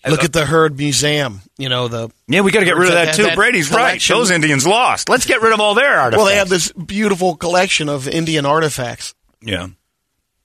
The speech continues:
Speaker 2: Is it white
Speaker 1: I'm
Speaker 2: owned?
Speaker 1: sure they, I'm sure they got those
Speaker 2: Oh, yeah.
Speaker 1: straight up.
Speaker 2: <laughs> I don't know who owns that, but, uh, you're probably right. It's
Speaker 1: No,
Speaker 2: probably
Speaker 1: they
Speaker 2: some
Speaker 1: came from Chicago, and they had this
Speaker 2: Oh, did they?
Speaker 1: they started this collection.
Speaker 2: I didn't know that.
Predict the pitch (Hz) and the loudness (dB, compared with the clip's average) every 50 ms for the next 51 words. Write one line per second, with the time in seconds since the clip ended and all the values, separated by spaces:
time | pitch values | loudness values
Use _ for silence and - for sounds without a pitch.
0 | - - - 135 117 104 101 127 110 - 127 139 170 208 165 165 160 165 160 151 | -8 -6 -6 -4 -4 -2 0 0 2 2 2 2 2 2 2 0 0 0 -2 -2
1 | - 151 151 - - 160 160 156 139 139 131 120 - 139 127 123 127 123 - - | -4 -8 -8 -8 -6 -4 -4 -2 -2 -2 -4 -4 -4 -4 -4 -4 -4 -4 -4 -6
2 | - _ _ _ _ _ _ - 143 127 160 127 80 78 80 76 - - 131 123 | -6 _ _ _ _ _ _ -6 -4 -2 -2 -2 -2 -2 -4 -6 -4 -2 -2 -2
3 | 120 117 110 127 - - - - - - - 131 - - - - - - _ - | -2 -2 -4 -6 -6 -6 -8 -8 -6 -4 -4 -4 -4 -6 -10 -18 -20 -20 _ -20
4 | _ _ _ - - 185 180 151 135 123 131 120 113 113 107 98 - - 78 67 | _ _ _ -6 -4 -2 0 0 0 0 0 0 0 0 -2 -4 -4 -4 -6 -6
5 | 69 - - - - - - - - _ - 113 113 117 107 120 117 92 - 123 | -8 -10 -16 -18 -18 -20 -20 -20 -12 _ -2 -2 -2 -2 -2 -4 -8 -4 -2 -2
6 | 113 98 87 85 73 69 62 65 71 156 156 147 143 147 160 - - 180 170 160 | -2 -2 -2 -4 -8 -8 -10 -8 -4 -2 -2 0 0 -2 -2 -2 -2 -4 -4 -4
7 | - 165 160 151 139 143 - - 156 127 - 147 143 143 143 135 139 139 135 131 | -4 -6 -6 -6 -6 -10 -10 -10 -8 -6 -6 -4 -2 -4 -4 -2 -2 -2 -2 -2
8 | 131 127 127 131 127 131 131 123 131 127 151 135 101 123 135 143 220 277 247 - | -4 -4 -4 -4 -4 -4 -4 -4 -4 -4 -2 0 0 0 0 2 0 0 0 -2
9 | - 156 143 139 131 127 - - - - _ _ _ - 151 135 135 135 139 - | -2 -2 -2 -2 -4 -6 -6 -8 -10 -16 _ _ _ -10 -8 -4 -4 -4 -4 -2
10 | - - 120 117 117 _ _ - 85 110 143 139 82 67 67 71 - | -4 -4 -6 -6 -14 _ _ -10 -8 -8 -8 -8 -10 -12 -14 -16 -18